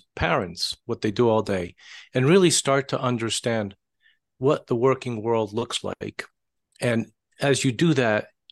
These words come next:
your sense of the opportunities will mature, and then you can, in your interview, speak a little more eloquently in doing so. You wanna definitely ask good questions.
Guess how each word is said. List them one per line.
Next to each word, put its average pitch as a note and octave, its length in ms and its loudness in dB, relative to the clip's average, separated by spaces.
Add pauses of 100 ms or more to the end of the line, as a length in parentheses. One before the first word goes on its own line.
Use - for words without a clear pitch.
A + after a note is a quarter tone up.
(120)
your A#2 320 2
sense C#3 480 -2
of A2 360 -2 (140)
the - 140 -4
opportunities B2 760 0
will A2 80 0
mature, G#2 720 0 (500)
and A#2 220 0
then A2+ 240 0
you B2 120 -6
can, C3 320 -2
in A#2+ 120 -4
your A#2 160 0
interview, B2+ 340 0
speak - 380 -4
a A#2 60 -2
little B2 260 0
more A#2+ 480 0 (300)
eloquently A2+ 720 -4
in G2 140 -8
doing B2+ 260 2
so. F2 400 -4 (880)
You A#2 220 -6
wanna C3+ 220 2
definitely D#3 640 0
ask B2 420 -2 (380)
good C3+ 200 2
questions. - 800 -4